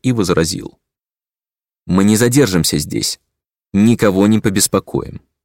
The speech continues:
Но она как будто не слышала. «Уходите!» «Почему место, откуда мы пришли, проклято?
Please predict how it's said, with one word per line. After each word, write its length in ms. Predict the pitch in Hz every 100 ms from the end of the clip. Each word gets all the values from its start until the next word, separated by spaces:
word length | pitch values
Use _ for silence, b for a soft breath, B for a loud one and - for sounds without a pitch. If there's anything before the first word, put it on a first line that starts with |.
| _ _ _ _ -
Но 240 | 69 67
она 180 | 85 87
как 180 | 82 90
будто 300 | - - 73
не 120 | 65
слышала. 580 | - - - - - _ _ _ _ _ _ _ _ -
«Уходите!» 1080 | 95 95 107 98 95 120 113 - - - _ _ _ _ _ _ _ _ _ _ _ _ _ _ _ _ _
«Почему 340 | 104 - 139 156
место, 340 | 165 160 -
откуда 320 | 85 - 110
мы 140 | 101 98
пришли, 320 | 110 - 156
проклято? 800 | - 147 143 - - - 120